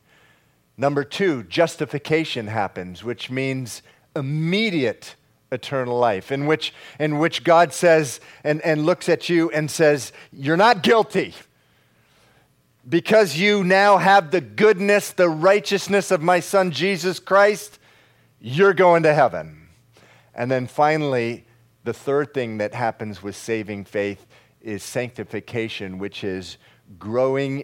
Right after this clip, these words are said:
in Jesus' likeness over time. Glo-, growing in Jesus' likeness over time. So, Romans chapters four and five are about the first two,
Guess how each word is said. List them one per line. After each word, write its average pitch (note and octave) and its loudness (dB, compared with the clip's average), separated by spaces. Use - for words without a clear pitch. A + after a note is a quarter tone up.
in G#2+ -6
Jesus' A#2 -8
likeness G#2+ -8
over G2+ -8
time. E2 -14
Glo-, A2 -6
growing A#2 -4
in F#2 -12
Jesus' G#2+ -14
likeness F#2+ -12
over G2 -10
time. E2 -14
So, E3 2
Romans E3 2
chapters E3 0
four F#3+ 4
and E3 -2
five G3 4
are E3 4
about D3+ 4
the C#3+ -6
first D#3 -4
two, F#2 -4